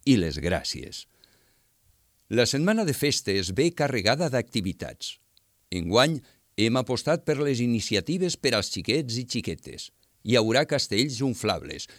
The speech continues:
jocs infantils a la plaça Major, tot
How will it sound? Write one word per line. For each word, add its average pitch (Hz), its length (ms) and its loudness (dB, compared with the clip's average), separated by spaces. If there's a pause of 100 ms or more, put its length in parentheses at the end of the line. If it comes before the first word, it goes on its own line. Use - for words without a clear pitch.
(120)
jocs 147 440 0
infantils 143 680 -2
a 127 80 0
la 104 160 0
plaça 135 320 -2
Major, 104 380 -2 (600)
tot 131 440 0